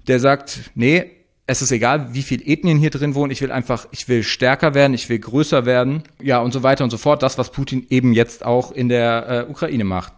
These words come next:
Das ist ja aus Putins Perspektive auch relativ pragmatisch, weil wenn er den russischen Staat weiter vergrößern will, auch in Russ-, in Richtung ehemaliges sowjetisches Staatsgebiet, dann muss er damit umgehen, dass da viele verschiedene Ethnien leben. Also das, das ist dann einfach so und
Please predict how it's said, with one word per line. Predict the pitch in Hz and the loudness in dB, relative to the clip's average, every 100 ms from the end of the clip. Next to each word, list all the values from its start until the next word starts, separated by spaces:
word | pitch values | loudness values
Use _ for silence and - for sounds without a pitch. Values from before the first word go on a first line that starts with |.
| _ | _
Das | - 117 | -4 -2
ist | 160 | 0
ja | 147 | 0
aus | 120 - | 0 -2
Putins | 170 156 139 - | -4 -2 -4 -2
Perspektive | 139 139 127 147 | -4 -2 -2 -2
auch | 135 | 0
relativ | 139 131 127 | 0 -2 -8
pragmatisch, | - 117 113 135 143 120 | -6 -2 2 2 0 -2
weil | 113 | 2
wenn | 147 | 2
er | 156 131 | 2 -2
den | 123 127 123 | -6 -2 -2
russischen | 117 135 123 | 0 -4 -2
Staat | 131 117 | -2 0
weiter | 123 131 | 0 -2
vergrößern | 127 - 143 156 120 | -6 -2 -2 0 0
will, | 131 139 139 - | 2 0 -2 -2
auch | 110 131 | -2 0
in | 117 110 | 0 0
Russ-, | 110 123 - - | -4 -8 -10 -4
in | 120 | -4
Richtung | 113 131 135 | -2 -4 -4
ehemaliges | 131 131 120 117 113 | 0 0 2 -2 -4
sowjetisches | 110 127 139 - 117 | -2 -4 -2 -4 -6
Staatsgebiet, | - 110 135 - 156 147 170 160 - | -4 -4 -4 -6 -4 -2 -2 -4 -2
dann | 131 | 2
muss | 139 175 | 4 4
er | 131 117 | 2 2
damit | 113 117 107 | 4 2 2
umgehen, | 123 120 117 | 2 4 4
dass | 113 - | 2 0
da | 120 113 113 110 | -2 0 0 -4
viele | - 139 131 | -8 -4 -4
verschiedene | 139 123 131 123 | -4 -2 -2 -2
Ethnien | 135 135 120 | -4 0 2
leben. | 147 120 - | 4 2 -2
Also | - 110 113 113 | -6 -4 -4 -4
das, | - 113 - - | -6 -8 -8 -8
das | 120 110 - - | -8 -8 -14 -10
ist | 139 135 - | -8 -8 -4
dann | 117 | -4
einfach | 113 104 107 101 | -2 -4 -4 -6
so | 107 110 | -4 -2
und | 107 | -4